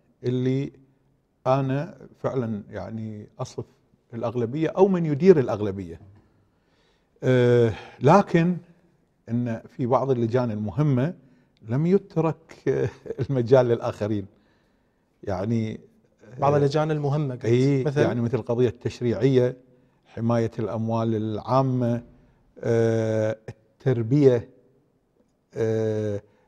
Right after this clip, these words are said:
Speaker 1: الداخلية والدفاع، اللي عادة ما إنه يتم التنافس عليها.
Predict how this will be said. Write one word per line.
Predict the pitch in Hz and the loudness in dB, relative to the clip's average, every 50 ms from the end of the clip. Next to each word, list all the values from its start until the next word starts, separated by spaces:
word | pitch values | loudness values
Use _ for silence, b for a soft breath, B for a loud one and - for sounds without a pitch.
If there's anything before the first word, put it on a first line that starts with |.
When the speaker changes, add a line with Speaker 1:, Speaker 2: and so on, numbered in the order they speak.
| _ _ - | _ _ -4
Speaker 1:
الداخلية | 123 120 113 135 123 - - 131 139 156 151 | -2 2 4 2 2 2 2 2 6 8 10
والدفاع، | 139 131 127 117 113 120 - - 143 143 131 110 - - - _ _ _ _ _ _ _ _ _ - | 10 10 10 8 4 0 4 6 6 6 6 4 0 -4 -20 _ _ _ _ _ _ _ _ _ -4
اللي | 156 147 151 147 139 131 | 0 2 2 2 2 2
عادة | - 139 165 170 165 170 160 - - 175 | 2 2 2 2 4 2 2 2 0 -2
ما | 170 156 147 151 160 170 - - | 0 0 0 0 0 0 -2 -4
إنه | 165 160 160 160 | -4 -4 -2 -2
يتم | 151 139 127 - - - 175 175 170 - | 0 -2 -2 -2 -4 -4 -4 -4 -4 -6
التنافس | - - - - 131 139 143 139 - 127 - | -12 -12 -8 -6 -4 -2 -2 -2 -2 -4 -4
عليها. | 110 104 104 104 92 - - | -6 -8 -8 -8 -8 -10 -14